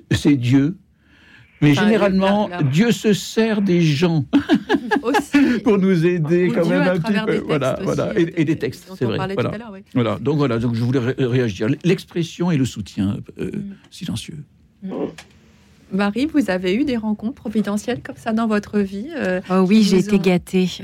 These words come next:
Speaker 3: Et c'est vrai que d'en parler, euh, ça, ça, ça permet de célébrer justement ces rencontres. Euh, j'ai rencontré, euh, des artistes sur mon chemin en tant que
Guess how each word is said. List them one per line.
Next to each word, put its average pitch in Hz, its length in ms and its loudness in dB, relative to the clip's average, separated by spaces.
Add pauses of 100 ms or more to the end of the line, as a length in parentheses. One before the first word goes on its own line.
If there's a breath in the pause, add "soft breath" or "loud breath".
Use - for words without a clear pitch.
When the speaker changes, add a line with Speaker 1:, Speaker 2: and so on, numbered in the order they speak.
Speaker 3:
Et 170 40 0
c'est 196 140 0
vrai 190 160 2
que 202 120 2
d'en 180 180 2
parler, 185 520 2
euh, 160 120 2
ça, 170 160 -2 (120)
ça, 160 260 -2
ça 165 140 -4
permet 180 240 2
de 190 80 2
célébrer 202 640 2
justement 180 400 -4
ces 180 160 -4
rencontres. 165 500 -2 (600 loud breath)
Euh, 156 540 0 (100)
j'ai 160 320 2
rencontré, 185 720 2 (480 loud breath)
euh, 156 100 2
des 165 180 2
artistes 175 440 0
sur 190 140 0
mon 180 120 4
chemin 208 300 2
en 208 80 2
tant 180 160 -2
que 156 240 -2